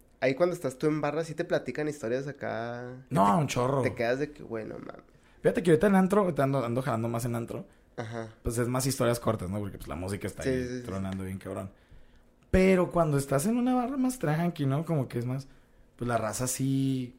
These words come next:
Speaker 2: que, pues, está el factor del alcohol,
Speaker 1: Ujú.
Speaker 2: la soledad, muchas veces, pues, los que más te hablan, ¿no? Es como que, no soledad de culera, así de, ese güey se va a matar.
Speaker 1: Sí, man,
Speaker 2: Simplemente,
Speaker 1: sí.
Speaker 2: pues, va solo, o sea.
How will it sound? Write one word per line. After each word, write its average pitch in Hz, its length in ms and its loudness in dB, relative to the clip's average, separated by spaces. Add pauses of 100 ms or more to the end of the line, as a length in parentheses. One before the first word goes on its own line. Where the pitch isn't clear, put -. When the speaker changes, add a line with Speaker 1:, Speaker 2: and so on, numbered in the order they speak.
Speaker 2:
que, 233 100 2
pues, - 180 6
está 214 220 0
el 160 80 0
factor 165 360 2
del 156 140 2
alcohol, 113 720 0 (240)
Speaker 1:
Ujú. 117 380 -8 (300)
Speaker 2:
la 98 140 -8
soledad, 104 480 -2
muchas 110 280 -8
veces, 104 200 -8
pues, 107 100 -6
los 101 100 -4
que - 100 -8
más 104 180 -4
te - 80 -6
hablan, 101 300 -4
¿no? 95 80 -4
Es 101 80 -6
como 110 200 -6
que, - 140 -14
no 147 140 4
soledad 254 320 6
de 180 100 2
culera, 123 320 -4
así - 180 -6
de, 120 360 -4 (600)
ese 98 160 -6
güey 110 100 -2
se 110 80 0
va 110 60 4
a 107 40 0
matar. 104 360 -6 (240)
Speaker 1:
Sí, - 80 -6
man, 127 60 0
Speaker 2:
Simplemente, 185 320 4
Speaker 1:
sí. 190 40 4
Speaker 2:
pues, 156 140 2
va 143 100 4
solo, 180 300 8
o - 40 2
sea. - 140 8